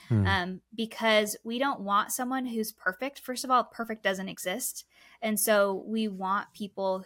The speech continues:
Speaker 2: who are being brave to witness their own story. And I think there's that part of that. That's something, like, I'm really passionate about is, like, what does it look like to create words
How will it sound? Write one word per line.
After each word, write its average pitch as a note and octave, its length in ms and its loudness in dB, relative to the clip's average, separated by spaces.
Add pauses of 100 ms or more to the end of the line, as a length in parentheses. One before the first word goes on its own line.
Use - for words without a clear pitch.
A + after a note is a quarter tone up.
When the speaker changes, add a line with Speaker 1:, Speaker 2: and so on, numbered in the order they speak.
Speaker 2:
who G3 240 -2
are F#3+ 560 0 (160)
being G3 300 -4
brave F#3 380 -2
to F#3 540 -4 (160)
witness G3 420 -4
their F#3+ 140 -4
own F3+ 100 -4
story. F#3+ 260 2
And G3 80 0
I G3 40 -4
think C#4 160 -2
there's C#4 180 4
that - 200 0
part F#3+ 240 0
of F#3+ 100 -2
that. F3 160 0
That's G#3+ 220 0
something, A3+ 200 -2
like, F#3+ 260 -4 (180)
I'm G3 160 4
really G3 220 -2
passionate F#3+ 420 -4
about F#3 320 0
is, F#3 320 -4 (1080)
like, G#3 200 -2 (260)
what A#3+ 140 6
does C4 160 4
it B3 120 4
look A3 200 0
like G3+ 260 2
to A3+ 240 -2
create G3+ 600 -4
words G#3 760 -4